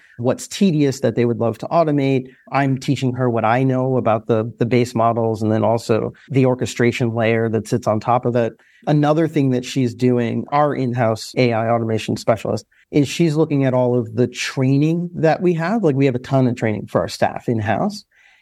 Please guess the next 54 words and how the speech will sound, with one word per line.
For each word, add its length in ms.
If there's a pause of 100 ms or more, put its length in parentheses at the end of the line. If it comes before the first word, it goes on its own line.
and 360
going 260
through 180
it 60
and 100
saying, 180
"Okay, 340
this 320
step 320
could 100
be 100
automated 340
this 200
way. 160
This 200
step 200
could 120
be 100
automated 240
that 160
way," 160
just 240
so 60
that 100
we 240 (220)
have 260
an 100
understanding 920 (200)
of 180
where 220
the 160
opportunities 640
are. 300 (280)
Now, 340
once 480
you 80
understand 380
what 80
the 60
capabilities 640
are, 280 (180)
it, 160
there's 200
really, 260
like, 180
a, 220
a 80
switch 720
that 200
flips 380
in 100
your 160
head 360 (260)
because 320